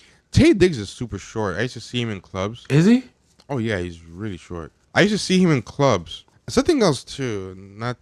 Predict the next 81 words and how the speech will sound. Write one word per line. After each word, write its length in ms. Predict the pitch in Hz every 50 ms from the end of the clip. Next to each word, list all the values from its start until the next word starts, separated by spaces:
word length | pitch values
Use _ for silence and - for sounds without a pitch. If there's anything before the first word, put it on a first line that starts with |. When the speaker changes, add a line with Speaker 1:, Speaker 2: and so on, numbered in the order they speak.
| _ _ - - -
Speaker 2:
I 80 | -
think 160 | - 427 -
Speaker 1:
not 60 | - 151
Speaker 2:
a 20 |
lot 160 | 151 202 277
of 80 | 302 226
those 160 | 175 151 123
guys 280 | 117 139 131 131 120 107
in 60 | 107
Hollywood 460 | 104 123 123 120 120 117 117 113 107
are 80 | 104 92
short, 340 | - - - 139 113 104 110
aren't 200 | 120 113 101 -
they? 160 | 107 95 - _ _ _ _ _
Speaker 1:
No, 120 | 113 123 117
but 80 | 120
he's 220 | 170 208 185 101 90
really 520 | 87 85 82 85 85 87 104 110 98 85
short. 440 | - - - - 82 80 78 - -
Like, 140 | 90 90 107
I 80 | 127
was 160 | 143 131 110
shocked 340 | - - - 113 101 107 -
Speaker 2:
Oh. 40 | 101
Speaker 1:
at 20 | 92
how 60 | 92
short 260 | 87 - - 113 98
he 40 | 98
was. 240 | 95 101 113 110 -
And 100 | 113 110
something 220 | - 202 320 311
interesting 340 | 156 170 170 170 - 165 143
with 140 | 127 110 107
him, 220 | 110 117 135 147
too. 400 | 139 - - 127 123 139 156 180 - _ _
This 160 | _ 131 151 151
can 120 | - 135
turn 160 | - 127 117
to 100 | 101 104 87
gossip 440 | 80 87 90 95 - - 80 -
hour. 380 | - 82 78 76 76 76 - - - _
But, 180 | - 87 92 - -
I 80 | 113
mean, 280 | 127 139 131 127 117 - _ _ - - _ -
I 80 | - 160
used 120 | 220 226
to 60 | 208
go 60 | 190
to 80 | 160 120 -
cl-, 80 | - 151
I 20 | 185
used 120 | 226 -
to, 60 | 120 143
I 20 |
used 100 | 190 220
to 60 | 208 175
go 60 | 175
to 60 | 135
clubs 320 | 113 - - 139 117 104 95
a 60 | 95
lot. 320 | 90 95 101 92 85 - _ _ _ _ _ -
And 100 | 95 98
when 80 | 107
I 40 | 120
used 100 | 127 123
to 60 | 123
go 100 | 127 131
to 60 | 117
clubs 360 | - - _ - 131 123 107 98
a 40 |
lot, 320 | 92 90 90 87 85 - -
like, 100 | 92 101
I 40 | 120
used 140 | 123 -
to 60 | - 110
know 120 | 104 104
a 20 |
lot 180 | 101 95 95 92
of 100 | 90 -
promoters. 640 | - 95 92 90 92 98 104 113 117 120 117 - _ _
I 20 | _